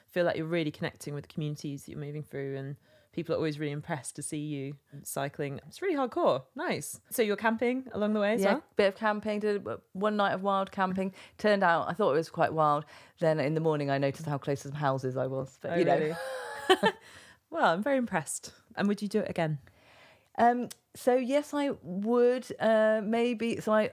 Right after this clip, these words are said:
Speaker 2: honest truth, I did get my bike couriered back because it was quite, um, an ordeal, and I was trying to do some work as well. And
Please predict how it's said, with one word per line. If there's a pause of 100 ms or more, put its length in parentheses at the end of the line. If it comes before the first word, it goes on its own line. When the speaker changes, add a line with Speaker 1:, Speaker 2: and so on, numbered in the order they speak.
(120)
Speaker 2:
honest
truth,
I
did
get
my
bike (120)
couriered
back
because
it
was
quite,
um, (500)
an
ordeal, (300)
and
I
was
trying
to
do
some
work (220)
as
well.
And